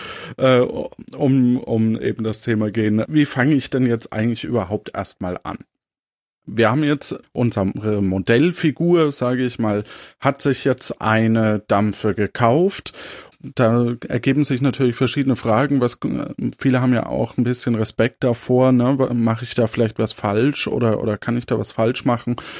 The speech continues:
Oder wie bediene ich denn das Ganze? Probieren wir da erstmal so einen kleinen Überblick zu, äh,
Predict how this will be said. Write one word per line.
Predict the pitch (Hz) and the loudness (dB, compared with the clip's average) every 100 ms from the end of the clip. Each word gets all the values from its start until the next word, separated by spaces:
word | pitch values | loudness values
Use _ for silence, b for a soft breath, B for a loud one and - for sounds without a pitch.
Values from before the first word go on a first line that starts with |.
| B | B
Oder | - 139 127 127 123 B B | 2 4 4 2 0 B B
wie | 113 127 127 - _ | 0 2 2 -4 _
bediene | 131 117 127 117 | -2 2 2 2
ich | 101 | 0
denn | - 101 | -2 -2
das | 92 - | 0 -2
Ganze? | 101 95 98 110 | -2 -2 -2 -4
Probieren | - 131 196 233 | -2 0 2 2
wir | 226 170 | 2 2
da | 131 147 170 - | 4 4 2 -2
erstmal | - 147 - 147 135 | -2 -2 0 0 2
so | 135 | 2
einen | 120 | 0
kleinen | 113 113 127 156 | 2 2 2 0
Überblick | - 160 151 110 101 101 - - _ | 0 0 0 0 -2 -4 -10 -20 _
zu, | - 107 101 104 | 0 0 2 0
äh, | 104 - 101 95 92 87 | -2 -4 -4 -2 -2 -4